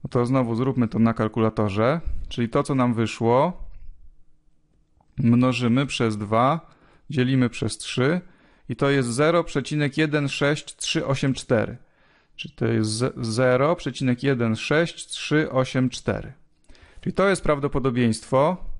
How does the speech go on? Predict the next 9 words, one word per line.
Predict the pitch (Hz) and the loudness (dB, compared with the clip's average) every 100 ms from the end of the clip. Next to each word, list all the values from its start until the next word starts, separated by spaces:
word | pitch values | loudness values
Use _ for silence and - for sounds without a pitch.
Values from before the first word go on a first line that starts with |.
| - - - _ _ - _ _ - | -10 -18 -20 _ _ -20 _ _ 0
tej | 143 156 | 2 2
dolnej | 151 175 147 123 | 4 4 4 2
gałęzi. | 117 110 104 98 - - - - _ _ _ _ _ _ _ _ _ _ _ _ - | 2 2 0 -4 -8 -14 -18 -20 _ _ _ _ _ _ _ _ _ _ _ _ -6
Może | 120 117 127 123 120 - - - - - - | -2 0 2 2 2 -2 -2 -6 -6 -12 -6
powinienem | 117 117 123 120 | -2 2 2 2
to | 113 120 | 0 0
innym | 143 127 | 2 2
kolorem | 117 117 127 117 | 2 2 4 2
jakimś | 107 101 104 101 - | -2 -4 -6 -6 -12